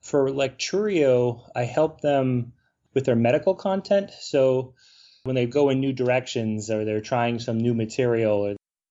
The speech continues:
right now we're focusing on developing our U S M L E style questions. Uh, we want to grow our Q bank. So, uh, right now, uh, we help edit and develop that content map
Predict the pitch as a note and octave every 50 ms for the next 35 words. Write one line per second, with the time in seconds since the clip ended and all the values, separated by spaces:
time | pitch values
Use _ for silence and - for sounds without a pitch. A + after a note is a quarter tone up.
0 | - A#2+ A#2 B2 A#2+ A#2 B2 A#2+ A#2 A2+ A2+ G#2+ - - A#2 A2 - B2 - -
1 | A#2+ A2+ A2 G#2+ G#2+ G#2+ G#2+ G2+ G#2+ G2+ A2 G#2+ A2 A2 - A2 G#2 G2+ G2 G2+
2 | G2+ G#2 A2 B2 B2 A#2+ A2+ - B2 A2+ A2 G#2+ G#2+ A2 A2 G#2+ - - - G#2+
3 | G2+ F#2+ - - - D#3 D3 - - - - G#2+ F#2+ F2+ F#2 - - - _ _
4 | _ _ _ _ _ - - G#2+ G#2 G2+ G2+ G#2 G#2+ A2 A2+ G#2 G2+ G2 - A#2
5 | A2+ A2 G#2+ G2+ F#2 - - - D3+ C#3+ B2 A2 F#2 F2+ - - _ _ _ _
6 | _ _ _ _ - - - - C3 B2 A#2+ A#2 A2+ A2+ A2 G#2+ - - _ _
7 | - A#2 A2+ A2 G#2+ G#2+ A2 B2 A#2+ A#2 A#2+ B2+ B2 B2 A#2+ A#2 A2+ A2 A2 A2
8 | G#2+ A2 G#2+ A2+ A2+ A2 - B2 A#2+ A2+ A#2 - C3+ C3+ C3+ C#3+ C#3+ - - _
9 | _ _ _ _ _ _ _ _ - B2 A#2 A2+ G#2+ A2+ A2+ B2 B2 B2 B2 B2
10 | - - A#2+ A2+ A2+ - - C3+ A#2+ B2 B2 - D3 C#3+ C#3 - D3+ D3 C#3+ D3+
11 | D#3 -